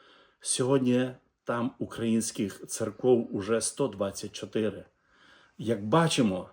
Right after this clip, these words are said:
це не просто місця зібрань, це духовні центри, де люди знаходять підтримку, спасіння, зцілення та новий сенс життя.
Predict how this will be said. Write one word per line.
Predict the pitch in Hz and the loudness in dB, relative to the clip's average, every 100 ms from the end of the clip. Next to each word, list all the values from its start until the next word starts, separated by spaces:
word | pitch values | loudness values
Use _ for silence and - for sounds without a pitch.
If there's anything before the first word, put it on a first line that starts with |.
| _ _ _ | _ _ _
це | - 123 | -4 -2
не | 113 | -2
просто | 110 139 151 - 143 131 - | -2 2 2 4 2 2 2
місця | - 127 120 - 151 | 0 0 0 -2 -4
зібрань, | 143 143 147 139 98 85 _ _ _ - - | -2 -2 -2 -4 -6 -12 _ _ _ -20 -10
це | - | -6
духовні | 110 113 131 127 120 | -6 -4 0 0 0
центри, | 113 - 127 101 - 87 - _ - _ | -2 0 0 -2 -6 -12 -14 _ -20 _
де | - 110 | -2 0
люди | 113 117 110 | 2 2 0
знаходять | 101 113 127 113 107 - | 0 -2 0 0 -2 -6
підтримку, | - - 123 113 95 - | -14 -6 -2 -2 -4 -8
спасіння, | - - 110 - 139 117 92 90 - - | -10 -8 -4 2 4 4 2 -4 -16 -12
зцілення | - - - 147 117 95 95 92 _ _ _ | -4 0 4 4 4 2 -2 -8 _ _ _
та | - 113 | -4 0
новий | 120 135 98 98 - | 4 4 2 -6 -8
сенс | - - 107 92 - - - | -6 -4 -4 -4 -6 -8 -10
життя. | 92 101 101 117 95 | -10 -8 -2 -2 -2